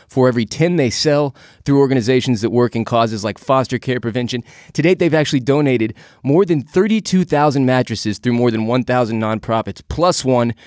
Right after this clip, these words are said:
'cause they donated a Lisa mattress to my Mimi, who's in a memory care unit with Alzheimer's, which was cool as shit. Thank you, Lisa. Clam Fam, you get fifteen percent off any mattress for a limited time at leesa dot com slash dragon. That's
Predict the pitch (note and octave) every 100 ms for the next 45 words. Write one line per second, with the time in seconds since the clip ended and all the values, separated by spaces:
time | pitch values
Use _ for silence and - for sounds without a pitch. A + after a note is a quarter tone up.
0 | - _ C3+ A#2+ B2+ C3+ C3 C3 A#2+ A#2
1 | B2+ B2+ B2+ A2+ - _ A#2+ B2+ C3 A#2+
2 | - B2 A#2 A2+ C#3+ D#3+ B2 A#2 A#2 A#2
3 | A2+ C3+ B2+ - A#2+ A2+ A2+ G#2+ A2 G#2+
4 | B2+ A#2 A2 A2 A2 G#2 G2 - - A2+
5 | F#2+ - A#2 A2+ - A2+ G#2 G#2 G#2+ -
6 | B2 C3+ - - _ - E3 F3 C#3+ C3
7 | A#2+ D3+ E3 - E3+ - D#3+ C#3+ - C#3
8 | C3 - E3 F#3 G#3+ E3 C3+ - F2+ -
9 | B2 A2+ B2+ C3 A2 C3 A2+ A2 F2 C3
10 | C3+ C3+ B2 A#2 - C3 B2+ A#2+ - A#2
11 | C3 C#3 C#3+ - - _ _ _ _ -
12 | G#2+ A#2+ D#3 C3+ F2 - _ _ _ _
13 | A#2+ A#2